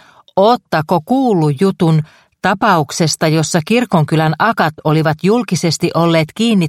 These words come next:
toistensa tukassa miehen takia. Tapauksella oli silminnäkijöitä ja korvinkuulijoita. "Päästäkö irti siitä?",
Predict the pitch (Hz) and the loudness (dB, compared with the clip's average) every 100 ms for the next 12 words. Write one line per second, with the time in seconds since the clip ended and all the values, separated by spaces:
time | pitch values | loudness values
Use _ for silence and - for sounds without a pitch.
0 | 156 214 220 180 151 165 185 240 180 151 | 0 0 0 -2 0 -2 -2 -2 0 -2
1 | - 185 247 202 160 147 165 151 147 135 | 0 0 2 2 2 0 -2 -2 -2 0
2 | 127 _ _ _ _ _ _ - 131 220 | -2 _ _ _ _ _ _ -4 -2 2
3 | 190 156 - 147 156 160 175 214 196 262 | 2 0 0 0 2 2 2 0 0 0
4 | 214 151 147 147 - 151 151 175 180 208 | 2 2 0 -2 0 0 0 0 0 0
5 | 262 262 190 170 156 175 147 135 139 135 | 2 0 2 0 2 0 2 0 0 -2
6 | - 139 - _ _ _ _ _ _ _ | -2 -4 -4 _ _ _ _ _ _ _
7 | _ _ _ - 202 233 - 214 220 262 | _ _ _ -6 -4 -2 -2 0 0 2
8 | 269 202 170 175 151 147 151 | 0 -4 -4 0 0 0 -4